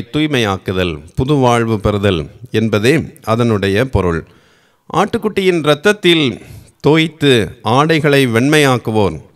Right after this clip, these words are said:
என்பதற்கு சொல்லப்படுகின்ற மூன்றாவது பொருள், ஆட்டுக்குட்டியின் இரத்தத்தின் ஆற்றலை பயன்படுத்துவோர். பஸ்கா ஆடு இஸ்ரவேலர்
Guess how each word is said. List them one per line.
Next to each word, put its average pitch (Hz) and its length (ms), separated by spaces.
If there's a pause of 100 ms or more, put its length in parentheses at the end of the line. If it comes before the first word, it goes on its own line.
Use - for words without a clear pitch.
(460)
என்பதற்கு 160 560
சொல்லப்படுகின்ற 135 800
மூன்றாவது 123 640
பொருள், 104 340 (640)
ஆட்டுக்குட்டியின் 170 800
இரத்தத்தின் 151 640 (320)
ஆற்றலை 143 480 (380)
பயன்படுத்துவோர். 104 880 (800)
பஸ்கா 156 360 (140)
ஆடு 123 280 (720)
இஸ்ரவேலர் 156 720